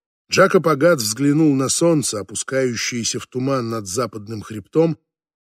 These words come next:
и мысленно произнес его истинное название, означавшее, что это не просто Солнце, но одна из звезд среди мириад звезд.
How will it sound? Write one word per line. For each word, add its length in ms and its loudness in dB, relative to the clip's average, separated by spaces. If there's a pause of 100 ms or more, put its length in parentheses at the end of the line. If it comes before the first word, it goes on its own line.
(240)
и 60 -8
мысленно 480 6
произнес 600 2
его 220 0
истинное 760 -2
название, 720 0
означавшее, 680 -6
что 220 -6
это 180 -8
не 140 -6
просто 480 -4
Солнце, 580 -6 (760)
но 140 -6
одна 360 -2
из 120 0
звезд 580 0
среди 520 -8
мириад 640 -8 (180)
звезд. 800 -12